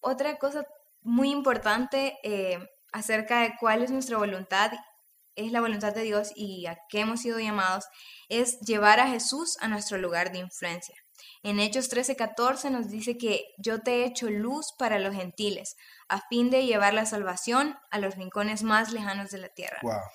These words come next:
Speaker 1: Y, pues, quiero retarlos e invitarlos a que se, se quiten la pena, quiten,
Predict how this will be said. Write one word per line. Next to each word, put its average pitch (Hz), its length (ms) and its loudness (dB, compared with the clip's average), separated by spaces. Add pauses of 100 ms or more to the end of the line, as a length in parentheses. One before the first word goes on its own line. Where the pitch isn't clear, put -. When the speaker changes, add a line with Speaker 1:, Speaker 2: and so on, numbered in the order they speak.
(1500)
Speaker 1:
Y, 233 600 2
pues, 247 200 2
quiero 240 200 8
retarlos 247 840 6
e 233 60 -4
invitarlos 208 920 4 (120)
a 208 140 0
que 190 460 2 (1300)
se, - 680 2
se 240 180 0
quiten 277 280 2
la 233 200 2
pena, 240 580 4 (100)
quiten, 233 560 -2